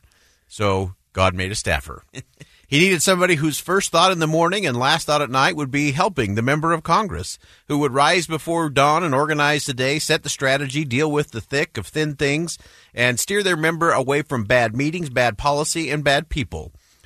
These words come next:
who would work all day in and out of the office, skip holidays, birthdays, and parties in pursuit of their service, who would stay past midnight waiting for a vote, then be willing to get up at the crack of dawn the next morning to do it all over again.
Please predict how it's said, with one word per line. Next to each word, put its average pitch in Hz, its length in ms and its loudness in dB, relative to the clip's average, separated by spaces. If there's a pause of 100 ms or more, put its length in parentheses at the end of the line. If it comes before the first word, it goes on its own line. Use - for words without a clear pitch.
who 131 100 -2
would 127 160 0
work 147 300 0
all 170 220 6
day 127 360 0
in 135 120 -2
and 135 100 -2
out 135 140 2
of 117 60 -6
the 120 140 -2
office, 131 320 0
skip - 300 -4
holidays, 143 480 0
birthdays, 139 600 -2
and 104 140 -4
parties 139 440 0
in 117 100 -4
pursuit 135 320 -4
of 127 80 -4
their 123 140 0
service, 131 480 -4 (400)
who 151 80 -2
would 147 200 0
stay 185 200 2
past 170 380 0
midnight 165 500 0
waiting 156 260 0
for 151 200 -2
a 139 60 0
vote, 151 300 0
then 147 160 0
be 139 100 0
willing 143 280 -2
to 131 60 -4
get 147 180 0
up 143 100 -2
at 131 60 -6
the 120 80 -6
crack 143 320 0
of 123 60 -4
dawn 131 200 0
the 131 80 -4
next 127 240 -6
morning 135 300 -2
to 127 80 -2
do 127 160 0
it 120 60 0
all 120 200 2
over 98 220 -4
again. 90 360 -6